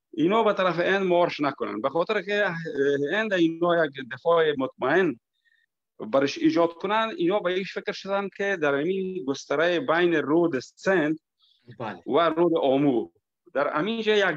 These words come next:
Speaker 1: دولت را به نام دولت افغانستان ایجاد کنند که شکل بوفر یا در واقع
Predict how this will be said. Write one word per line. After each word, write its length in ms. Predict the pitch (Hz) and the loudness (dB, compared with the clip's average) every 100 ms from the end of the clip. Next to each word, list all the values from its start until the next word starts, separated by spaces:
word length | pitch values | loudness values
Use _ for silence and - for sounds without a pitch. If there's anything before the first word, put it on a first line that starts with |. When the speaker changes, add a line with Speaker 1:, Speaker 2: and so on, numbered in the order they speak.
| 131 | 0
Speaker 1:
دولت 480 | 139 147 202 202 | 0 2 0 -2
را 120 | 208 202 | -2 2
به 120 | 160 | 2
نام 220 | 170 180 | 2 2
دولت 340 | 165 135 151 - 170 170 _ _ _ - | 0 0 0 -2 -6 -8 _ _ _ -6
افغانستان 640 | 117 131 139 143 - 185 | -6 -4 -6 -4 0 2
ایجاد 320 | 160 139 180 208 | 2 -2 -2 -2
کنند 320 | 208 202 196 | -2 -2 -4
که 140 | 196 | -8
شکل 460 | 180 - 185 - 180 | -10 -4 -4 0 -2
بوفر 600 | 135 139 180 180 190 175 | 0 2 2 2 -2 0
یا 340 | 156 170 175 175 _ _ _ _ _ _ - | 2 4 2 -2 _ _ _ _ _ _ -10
در 280 | 117 123 131 | -6 -2 0
واقع 580 | 127 131 131 170 170 | 0 -2 -2 -2 -2